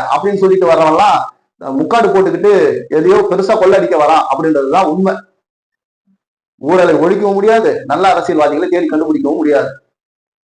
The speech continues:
கொள்கை ரீதியாக அந்த சித்தாந்தத்தின் மேல் பற்று கொண்ட தலைவர்கள், அவர்களால மட்டும்தான் இந்த மண்ணுக்கு சேவை செய்ய முடியும். கொள்கையும் தெரியாது, சித்தாந்தமும் கிடையாது.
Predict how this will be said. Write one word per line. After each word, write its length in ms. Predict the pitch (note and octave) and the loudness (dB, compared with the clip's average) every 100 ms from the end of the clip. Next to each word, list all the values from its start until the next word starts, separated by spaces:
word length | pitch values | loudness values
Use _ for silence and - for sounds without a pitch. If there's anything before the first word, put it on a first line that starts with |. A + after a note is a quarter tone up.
| - | -8
கொள்கை 320 | F3 B3 D#4 | -2 0 0
ரீதியாக 520 | A#3 F#3+ D#3 C#3 B2+ D3+ A3+ - - - | 0 0 0 0 0 0 -2 -4 -12 -12
அந்த 180 | C3 | -8
சித்தாந்தத்தின் 640 | B2+ E3+ - C4 A3+ F#3 D#3+ | -4 -4 -2 0 0 0 0
மேல் 240 | G3+ A3+ | 0 -2
பற்று 260 | - - A#3+ | -2 -2 -2
கொண்ட 240 | F#3+ C#3 - - - _ | -2 0 0 -2 -6 _
தலைவர்கள், 560 | - F#3+ A3+ G#3 D#3 - - | -4 0 0 0 -2 -4 -4
அவர்களால 480 | D3+ G#3+ A3 G3 D#3 | 0 2 2 2 0
மட்டும்தான் 380 | E3+ A#3 G#3+ A#3 | -2 -2 -2 -2
இந்த 140 | G3 | -2
மண்ணுக்கு 260 | F3+ G3 F#3 | -4 -4 -2
சேவை 240 | G3 A3 | -2 -2
செய்ய 180 | E3+ D3+ | 0 -2
முடியும். 380 | C3+ B2+ - - _ _ | 0 -4 -6 -10 _ _
கொள்கையும் 500 | C3 D#3 E3 F#3+ G3+ | -4 -2 0 0 0
தெரியாது, 420 | F#3+ F#3+ F3 F#3+ F#3+ | 2 2 4 2 0
சித்தாந்தமும் 540 | - C#3 E3 D#3 F3 G3 | -2 -4 -2 0 -2 -2
கிடையாது. 440 | F3+ F3 D#3+ E3+ | -2 0 0 -2